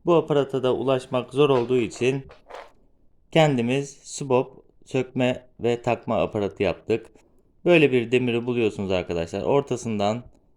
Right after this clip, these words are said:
destereyle kesiyorsunuz. Tornavidalı-,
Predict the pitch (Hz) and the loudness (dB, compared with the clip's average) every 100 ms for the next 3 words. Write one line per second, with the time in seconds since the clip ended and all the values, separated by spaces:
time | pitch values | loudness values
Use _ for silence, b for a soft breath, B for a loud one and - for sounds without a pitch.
0 | _ 139 135 - 120 107 95 - 127 - | _ -2 0 -2 2 2 0 -2 -4 -2
1 | 131 101 95 104 120 - _ _ _ _ | -4 -4 -6 -4 -6 -10 _ _ _ _
2 | 156 151 147 139 127 113 104 98 | 0 2 0 -2 -2 -2 -4 -6